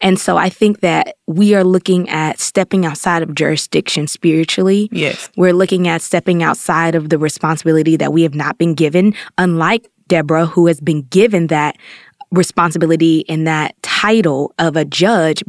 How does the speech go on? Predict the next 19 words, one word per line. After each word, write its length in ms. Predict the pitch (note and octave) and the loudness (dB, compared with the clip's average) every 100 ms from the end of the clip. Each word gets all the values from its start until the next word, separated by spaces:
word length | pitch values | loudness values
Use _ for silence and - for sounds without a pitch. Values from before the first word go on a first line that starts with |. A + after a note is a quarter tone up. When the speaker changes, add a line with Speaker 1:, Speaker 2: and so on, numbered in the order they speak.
| D3 | -2
Speaker 1:
based 360 | F3 F3+ E3 - | 2 2 2 -2
on 300 | F3 G3 F3 | 0 2 0
the 80 | D#3+ | -2
fact 320 | - D3+ C#3+ | -4 -6 -4
that 160 | D#3 D3 | -6 -4
she 300 | - D#3+ D3 - | -4 -4 -4 -6
also 340 | C#3 - D#3+ | -8 -4 -4
had 320 | C#3+ C3 C#3 | -4 -6 -4
the 60 | D#3 | -6
spiritual 680 | - - D3+ C#3+ - C#3 - - - | -6 -4 -2 -2 -4 -6 -8 -16 -8
characteristics 800 | - D#3+ D#3 D3 C#3+ - D3+ - | -2 0 0 -2 -4 -4 -6 -6
of 260 | - D#3 D3 | -8 -6 0
being 340 | F#3 G3 F3 D3+ | 2 2 0 -2
a 100 | D3 | -6
prophetess 800 | - C#3 - C#3 D3 B2+ - - - - - - | -4 -6 -6 -8 -8 -8 -10 -14 -20 -20 -12 -4
that 240 | D3+ D3 | -4 0
gave 280 | F3 E3 D#3 | 2 2 0
her 180 | D3+ D3+ C3+ | -2 -4 -4
that 380 | D#3 D3 C#3+ | -4 -2 -4